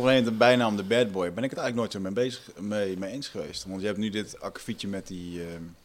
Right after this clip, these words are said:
met die scheids gehad. Oké, niet netjes. Eh, Don Fry was een, eh, partij waarbij, ja, gesuggereerd werd dat jij, eh, bewust in iemand zijn ogen zat te duwen.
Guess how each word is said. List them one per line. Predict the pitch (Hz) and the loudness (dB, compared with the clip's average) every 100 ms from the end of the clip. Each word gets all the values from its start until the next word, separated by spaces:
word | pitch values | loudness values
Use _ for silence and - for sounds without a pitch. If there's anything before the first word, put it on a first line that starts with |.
| _ - | _ -4
met | - - | -4 -8
die | 95 | -10
scheids | - 95 98 | -2 -2 0
gehad. | 110 107 - | 0 0 -2
Oké, | - 90 92 123 - - - - - - - | -4 0 2 0 -6 -20 -20 -20 -20 -12 0
niet | 110 | 4
netjes. | 98 92 101 120 - - _ | 6 4 2 -2 -6 -12 _
Eh, | 101 92 90 90 90 87 - _ _ | 2 4 4 0 -2 -6 -14 _ _
Don | 120 123 113 | 6 8 8
Fry | 117 113 117 131 | 10 12 12 10
was | 120 123 | 8 8
een, | 123 123 120 110 - | 10 10 8 6 -2
eh, | 95 | -6
partij | - 120 117 110 | 6 10 10 10
waarbij, | 110 107 113 110 110 104 73 - - - - | 8 10 12 12 10 4 -2 -10 -18 -20 -6
ja, | 98 95 90 - - - - - - - - - - - _ _ _ _ | 2 4 4 0 -10 -20 -20 -18 -18 -18 -18 -20 -20 -20 _ _ _ _
gesuggereerd | - 123 131 113 127 135 | -4 2 4 8 10 10
werd | 120 117 | 10 8
dat | 113 | 10
jij, | 127 120 117 117 | 12 12 12 8
eh, | 110 120 117 113 113 110 | 8 8 8 8 4 0
bewust | 113 123 120 123 | 2 6 6 8
in | |
iemand | 123 120 | 8 8
zijn | 120 - | 6 4
ogen | 135 117 | 6 8
zat | 131 | 6
te | - | 6
duwen. | 110 127 123 127 127 | 6 10 12 12 10